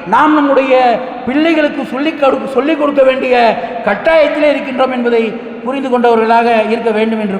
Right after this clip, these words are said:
கூறி, இந்த ஜும்மாவின் முதல் உரையை நிறைவு செய்கின்றேன். வாஹித் தவான், அல்ஹம்துலில்லாஹி ரப்பில் ஆலமீன். அஸ்ஸலாமு அலைக்கும் வரஹ்மத்துல்லாஹி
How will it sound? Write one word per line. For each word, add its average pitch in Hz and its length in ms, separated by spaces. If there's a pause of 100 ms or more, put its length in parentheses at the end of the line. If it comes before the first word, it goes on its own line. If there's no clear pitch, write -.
கூறி, 208 200
இந்த 190 160
ஜும்மாவின் 208 480
முதல் 214 180
உரையை 190 280
நிறைவு 180 300
செய்கின்றேன். 165 400 (320)
வாஹித் 196 260
தவான், 180 240
அல்ஹம்துலில்லாஹி 160 480
ரப்பில் 147 240
ஆலமீன். 139 240
அஸ்ஸலாமு 135 220
அலைக்கும் 113 220
வரஹ்மத்துல்லாஹி 101 280